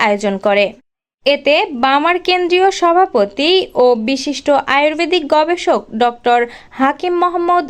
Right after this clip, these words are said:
ইউসুফ হারুন ভূঁইয়া, ঝিনাইদহ ওষুধ তত্ত্বাবধায়ক সিরাজুম মনিরা,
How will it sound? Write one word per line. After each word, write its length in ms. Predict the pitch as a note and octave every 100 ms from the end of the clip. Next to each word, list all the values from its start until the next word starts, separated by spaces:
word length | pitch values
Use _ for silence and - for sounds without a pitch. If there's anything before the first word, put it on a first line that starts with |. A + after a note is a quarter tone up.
| - C#4+
ইউসুফ 360 | E4+ E4+ F#4+ -
হারুন 280 | C4+ A3+ A3+ A3+
ভূঁইয়া, 340 | B3 A#3 C4 F#4 - - -
ঝিনাইদহ 540 | A3 C#4+ D#4 D#4+ E4+ E4 F#4 - -
ওষুধ 240 | C#4 C4+ C#4+
তত্ত্বাবধায়ক 800 | C#4+ C#4+ D4 D4+ D4+ D#4 E4 F4 F4 _
সিরাজুম 500 | - E4+ E4+ D#4+ F4+ F4+ B3+
মনিরা, 360 | G#3+ G#3 A#3+